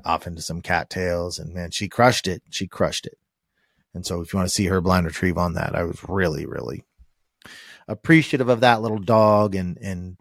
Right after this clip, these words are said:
what she means to me and what she was doing. 'Cause anytime you get to run, run your dog on a blind, when blind retrieve, when you've been working with them so hard and they do it successfully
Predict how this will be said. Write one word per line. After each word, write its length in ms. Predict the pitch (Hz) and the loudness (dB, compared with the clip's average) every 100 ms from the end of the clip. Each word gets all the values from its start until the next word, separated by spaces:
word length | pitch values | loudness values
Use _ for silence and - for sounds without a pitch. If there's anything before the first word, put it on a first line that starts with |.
| - | -8
what 220 | 95 80 | -8 -6
she 160 | - | -8
means 280 | 101 98 92 | -6 -6 -8
to 100 | - | -10
me 120 | 95 92 | -6 -6
and 120 | 90 | -6
what 120 | - | -8
she 140 | - | -8
was 100 | 87 | -10
doing. 300 | 85 85 80 | -10 -10 -10
'Cause 220 | 85 90 80 | -10 -10 -6
anytime 400 | 123 110 110 101 | -2 -2 0 -2
you 80 | 98 | -2
get 160 | 95 | -4
to 100 | - | -6
run, 460 | 90 101 98 95 90 _ _ - - | -6 -4 -4 -6 -12 _ _ -20 0
run 200 | 131 131 | 2 4
your 100 | 120 | 4
dog 240 | 123 120 | 6 6
on 80 | 113 | 2
a 80 | 95 | -2
blind, 480 | 107 117 110 107 101 | -2 0 0 0 -2
when 240 | 90 90 _ _ | -6 -8 _ _
blind 220 | 113 117 | -2 -2
retrieve, 400 | 104 - 107 104 | -4 -4 -2 -2
when 140 | 95 95 | -4 -6
you've 240 | 104 95 | -6 -6
been 280 | 104 98 98 _ _ - _ _ _ _ - | -6 -6 -8 _ _ -20 _ _ _ _ 0
working 360 | 127 117 113 | 2 2 0
with 120 | 110 | -2
them 140 | 104 95 | -2 -4
so 180 | 110 95 | 0 2
hard 360 | 95 90 92 - _ _ _ _ _ _ _ _ _ _ - | 2 2 0 -4 _ _ _ _ _ _ _ _ _ _ -4
and 100 | 127 | 0
they 100 | 110 | 2
do 140 | 98 104 | 2 2
it 120 | 101 | 0
successfully 800 | - - 113 95 - 98 95 | -6 -2 0 0 -2 -4 -4